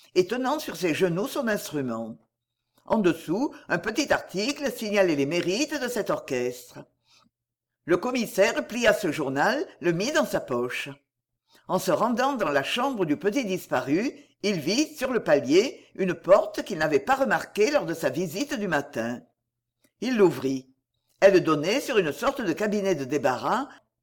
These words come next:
aménagé en garde-robe. Des costumes, des robes y étaient suspendus. Le commissaire les examina un à un.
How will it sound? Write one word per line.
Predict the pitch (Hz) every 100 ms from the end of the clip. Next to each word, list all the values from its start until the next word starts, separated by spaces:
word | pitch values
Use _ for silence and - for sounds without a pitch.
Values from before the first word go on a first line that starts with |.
| _ _ -
aménagé | 254 240 196 151 226 285
en | 185
garde-robe. | 202 160 117 120 117 107 147 - _ _ _ _ _ _ -
Des | 240
costumes, | 214 180 - 156 214 285
des | 165 165
robes | 135 185 226 285 -
y | 190
étaient | 175 175 262
suspendus. | 285 220 175 147 127 117 131 - _ _ _ _ _
Le | 156 170
commissaire | 254 240 - 180 202 208
les | 208 147
examina | 143 220 208 147 170 254 - -
un | 277 185
à | 151
un. | 127 120 143